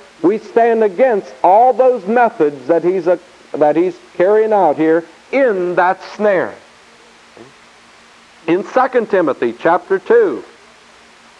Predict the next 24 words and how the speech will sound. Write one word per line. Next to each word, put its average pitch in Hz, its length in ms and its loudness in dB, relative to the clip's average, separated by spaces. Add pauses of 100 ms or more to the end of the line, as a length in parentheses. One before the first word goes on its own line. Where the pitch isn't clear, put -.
(640)
we 127 120 2
have 190 240 2
a 190 60 2
scripture 220 600 0
we 180 140 2
looked 196 280 0
at 208 220 -2
the 202 100 4
other 214 160 2
night 147 320 0 (1900)
in 135 180 -2
the, 147 280 -2
in 151 80 2
a 156 80 2
session 196 520 0
the 135 120 2
other 131 160 2
day. 113 260 0 (520)
In 185 400 0
chapter 226 400 0
two 226 380 2
of 151 120 -2
Second 196 400 -2
Timothy, 196 480 -2